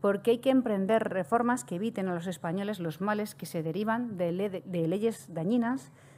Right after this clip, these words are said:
como la de memoria de-, histórica o democrática. Hay que derogarla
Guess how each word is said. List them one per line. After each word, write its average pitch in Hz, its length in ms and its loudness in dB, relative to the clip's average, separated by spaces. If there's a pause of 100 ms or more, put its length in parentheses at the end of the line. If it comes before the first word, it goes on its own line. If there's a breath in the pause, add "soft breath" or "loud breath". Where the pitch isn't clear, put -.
(140 loud breath)
como 208 260 4
la 185 120 4
de 170 220 2
memoria 190 380 2
de-, 175 160 -2
histórica 202 440 -2
o 170 40 2
democrática. 175 760 -2 (640 loud breath)
Hay 214 160 4
que 220 180 4
derogarla 190 680 2